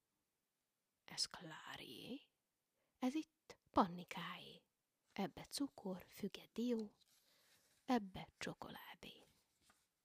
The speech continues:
Hopp! Hát ez mi? Hogy kerülhet Miska ablakába negyvenkettes férfi cipő?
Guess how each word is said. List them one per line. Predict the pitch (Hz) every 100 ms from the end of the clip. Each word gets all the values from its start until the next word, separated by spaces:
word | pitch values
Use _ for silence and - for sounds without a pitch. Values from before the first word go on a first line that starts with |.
| _ _ _ _ _ _ -
Hopp! | - - - - _ _ _ _ _ _ _ _ _ _ -
Hát | - - 370 285 202 -
ez | - -
mi? | 247 165 - _ _ _ _ _ _ _ _ _
Hogy | - 233 - -
kerülhet | 180 165 202 202 -
Miska | 220 - -
ablakába | - 226 226 240 - 226 226
negyvenkettes | 226 208 220 208 208 214 _ 214 202 -
férfi | 202 202 -
cipő? | 208 202 - 180 -